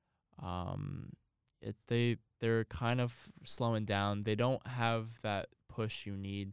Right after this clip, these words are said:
towards this time of the year. You know, teams that are hot, e-, despite the record, are a force to reckon with in the playoff ti-, you know, come playoff time. Um, but I just think the Packers are cooling down where, where you can't.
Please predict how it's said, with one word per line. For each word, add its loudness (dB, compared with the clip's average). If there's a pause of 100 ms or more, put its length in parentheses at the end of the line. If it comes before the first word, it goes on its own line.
towards -6
this -6
time -4
of -4
the -4
year. -2 (560)
You -8
know, -2 (380)
teams 2
that 4
are 6
hot, 2 (100)
e-, 2 (280)
despite 0
the 2
record, 2 (280)
are 0
a -6
force -4
to -8
reckon -4
with -2
in -14
the -12
playoff -2
ti-, -10 (320)
you -8
know, -4
come -8
playoff -2
time. -6 (600)
Um, -6
but -2
I -4
just -8
think -6
the -16
Packers -4
are -14
cooling -4
down -2
where, -6 (100)
where -12
you -10
can't. -6